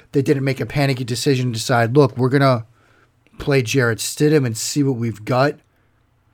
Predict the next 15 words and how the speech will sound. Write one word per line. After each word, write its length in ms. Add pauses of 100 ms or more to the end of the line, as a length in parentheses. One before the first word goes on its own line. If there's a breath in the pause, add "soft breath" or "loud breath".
(420)
For 260
all 540
the 280
cries 680
that 140
the 80
sky 380
was 200
falling 560
and 120
the 160
end 180
was 220
near 640
and 320